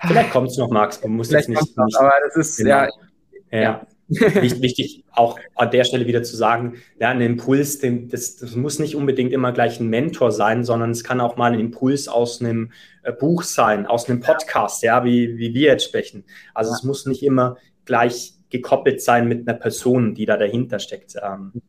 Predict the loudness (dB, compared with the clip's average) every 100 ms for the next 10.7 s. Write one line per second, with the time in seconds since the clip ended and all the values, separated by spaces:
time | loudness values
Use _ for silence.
0 | -12 -10 -10 -12 -12 -14 -12 -8 -8 -10
1 | _ -20 _ -4 0 0 -2 -8 -6 -6
2 | -6 -10 _ _ -6 -6 -6 -12 -6 0
3 | 2 2 2 0 2 0 0 -4 -8 -8
4 | -10 -6 -6 -6 -4 2 4 2 0 -4
5 | _ -2 0 2 -2 -8 _ _ -8 -8
6 | -8 -10 -2 -2 -2 -12 _ _ 0 0
7 | 2 2 2 2 2 2 2 -4 0 4
8 | 6 8 8 8 6 4 2 2 2 -2
9 | 4 4 6 4 4 2 -2 -8 -8 -2
10 | 2 4 6 4 -2 -8